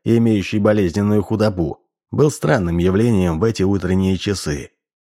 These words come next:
Он был облачен в длинный черный плащ, из высоко поднятого ворота которого выглядывал острый подбородок. Лицо его было чересчур бледным, как у вампира, которого новый день застал врасплох.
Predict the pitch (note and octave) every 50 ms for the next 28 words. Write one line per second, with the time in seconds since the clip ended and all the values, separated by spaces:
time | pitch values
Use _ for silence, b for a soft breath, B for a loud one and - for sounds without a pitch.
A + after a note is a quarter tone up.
0 | _ - G#2+ A#2 C3 D3 E3+ D#3+ C#3 A#2+ A#2 A#2 G2+ - C3+ C3+ C3+ A#2 F2+ E2
1 | E2 A2 C3 D3 C#3 C3 C3 B2 A2 - A#2+ A#2 A2+ A#2 A#2 A2 - G#2 F#2+ F#2+
2 | E2+ D#2+ - - - _ _ - G#2+ A2 A#2 B2 A#2+ C3 B2+ - D3 B2+ - C3+
3 | C3 A#2 B2 A#2+ A2 A2+ A2 G#2+ G#2 A#2+ C3+ C#3 B2 A2 G2+ - - F#2 F2 F2+
4 | F2+ F2 E2+ E2 E2+ D#2 - _ _ - G2 G2+ F#2 A2+ B2 B2+ B2+ A#2+ B2+ A#2+
5 | - - G#2+ F#2+ - - G2 F#2 G2 F#2 F2 F#2+ F#2 F2+ E2+ D#2+ - - B1+ -
6 | - _ _ _ _ _ _ _ _ _ _ - - F2 F#2+ G#2 - - - C#3
7 | D3 D3 C3 C3 B2+ B2 C3+ C3 B2+ B2 - - A#2+ A#2+ G#2+ - - - B2+ C3
8 | A2+ G#2 G#2 G2 F#2 E2+ E2 D2+ D#2+ D#2+ D2 C2 - _ _ _ _ _ _ -
9 | - C3 - - B2 B2+ B2+ B2+ B2 - G2+ E2+ D#2+ C#2+ - - - - _ _
10 | _ _ _ - - - - G2+ F2+ F2+ F2 F2 F2 F2 F#2 F#2+ F2+ E2 F2+ E2+
11 | D2+ D2+ G#2 A#2 B2 B2+ G2+ G#2 F#2 E2+ - - F2 F2+ F2+ E2+ D#2 E2+ F2+ -
12 | - - - D#2+ - - - - - -